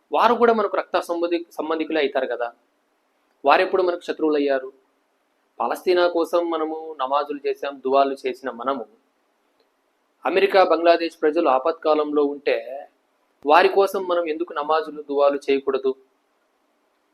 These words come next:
అదే అలా చేస్తే మన తప్ప అది చేయకూడదా? వాస్తవానికి "నిన్ను వలె నీ పొరుగువారిని ప్రేమించు" అని బైబిల్ చెప్తే, "వసుదైవ కుటుంబకం",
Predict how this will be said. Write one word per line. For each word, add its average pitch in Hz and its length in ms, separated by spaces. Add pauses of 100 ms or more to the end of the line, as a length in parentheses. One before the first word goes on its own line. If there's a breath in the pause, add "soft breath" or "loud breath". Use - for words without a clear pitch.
(840)
అదే 151 160
అలా 151 300 (100)
చేస్తే 151 260
మన 151 160
తప్ప 131 320
అది 127 260 (420)
చేయకూడదా? 143 500 (2500)
వాస్తవానికి 165 840 (640)
"నిన్ను 175 300
వలె 220 260
నీ 208 180
పొరుగువారిని 190 840
ప్రేమించు" 170 680 (680)
అని 156 140
బైబిల్ 135 360 (100)
చెప్తే, 117 540 (1000)
"వసుదైవ 190 500
కుటుంబకం", 165 680